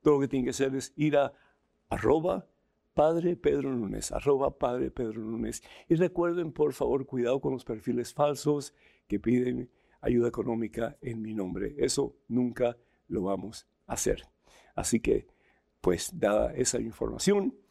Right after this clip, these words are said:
regreso <clears throat> al tema de hoy, que es la metanoia. La metanoia. Si vamos al Evangelio según San Juan, si tienen sus Biblias, por favor, ábranlas. Evangelio según San Juan, perdón, según San Mateo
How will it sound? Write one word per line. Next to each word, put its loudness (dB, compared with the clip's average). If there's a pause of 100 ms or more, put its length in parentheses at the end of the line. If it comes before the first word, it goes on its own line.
(440)
regreso 2
<clears throat> -
al 4
tema 4
de 4
hoy, 2
que 2
es 2
la 4
metanoia. 4 (160)
La 0
metanoia. 4 (680)
Si 6
vamos 4
al 4
Evangelio 2
según 0
San 2
Juan, 0
si 0
tienen 0
sus -2
Biblias, 0
por -2
favor, 0 (280)
ábranlas. 2 (340)
Evangelio 0
según 0
San -2
Juan, 0
perdón, -2
según 0
San -2
Mateo 0